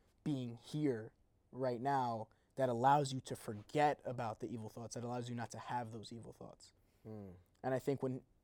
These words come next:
Speaker 1: Marcus Aurelius was talking about his mother, uh, abstaining from that, it, it's her practice of being present that allowed her to not have those evil thoughts.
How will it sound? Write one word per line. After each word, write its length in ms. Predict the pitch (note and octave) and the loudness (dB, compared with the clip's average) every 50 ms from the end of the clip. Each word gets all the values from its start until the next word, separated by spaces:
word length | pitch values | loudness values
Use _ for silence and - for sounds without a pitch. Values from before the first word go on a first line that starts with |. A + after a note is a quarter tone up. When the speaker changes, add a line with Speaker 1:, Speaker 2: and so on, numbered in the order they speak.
| _ _ _ _ _ _ _ - - G2 G2 | _ _ _ _ _ _ _ -20 -20 -10 -4
Speaker 1:
Marcus 320 | C3 C3 B2+ - - - | -2 -2 -2 -2 -2 0
Aurelius 260 | C#3 C3+ B2+ B2 - | 2 2 2 2 -2
was 100 | - A#2+ | -6 -6
talking 260 | - C#3 B2+ A#2 B2 A#2 | -4 -4 -4 -2 -2 -4
about 120 | A2+ G#2+ | -4 -4
his 100 | A2 A#2+ | -6 -6
mother, 500 | A#2 A#2 B2 C3+ C3 B2+ A#2+ A2 A2 A#2 - _ _ _ _ _ _ _ _ _ _ _ _ _ - | -4 0 0 2 2 0 -2 -4 -6 -8 -10 _ _ _ _ _ _ _ _ _ _ _ _ _ -4
uh, 160 | B2 - - F#2 | -4 -4 -4 -6
abstaining 500 | - - - - D3 D3+ F3 F3+ D#3+ C3+ | -6 -6 -2 0 2 4 6 4 4 2
from 200 | - - A#2+ A#2 | 0 -4 -4 -4
that, 260 | A2+ G#2+ G#2+ G#2 - - _ _ _ _ _ _ _ _ _ _ - | -4 -4 -6 -6 -8 -12 _ _ _ _ _ _ _ _ _ _ 0
it, 160 | C3 C3 - - | 0 0 2 0
it's 140 | C3 B2 - | -4 -6 -4
her 100 | - B2 | -4 -6
practice 540 | - - - B2+ B2 A#2 - - B2 A2 - | -6 -4 -2 -2 -2 -2 -2 -6 -10 -8 -8
of 160 | A#2 A2 G#2+ | -8 -10 -6
being 360 | - A#2+ A#2 A2 G#2 G2+ G2+ - | -6 -6 -6 -6 -8 -10 -12 -14
present 580 | - - - D3 E3 E3 C3+ B2 A2+ A2 G#2 G2 - _ _ - | -16 -12 -4 0 2 2 2 0 -2 -6 -8 -12 -14 _ _ -10
that 120 | B2 A#2 G#2+ | -8 -8 -6
allowed 360 | G#2 G#2 A2 A2+ A2+ - - | -6 -4 -4 -4 -4 -4 -8
her 240 | - - - - - _ _ _ _ _ _ - - | -10 -14 -16 -16 -20 _ _ _ _ _ _ -16 -14
to 60 | A2+ G#2 G2+ G2 - - _ _ _ _ _ _ _ _ _ _ _ _ _ | -14 -14 -14 -16 -18 -20 _ _ _ _ _ _ _ _ _ _ _ _ _
not 200 | A2 G#2+ - - | -14 -14 -12 -12
have 180 | - A2+ G2+ G2+ - | -12 -12 -14 -16 -18
those 240 | - G#2 G2+ A#2 - - | -18 -18 -18 -18 -16 -16
evil 200 | G#2+ G#2 - - - | -16 -16 -16 -18 -18
thoughts. 340 | F#2 - - - - - | -18 -20 -20 -20 -20 -20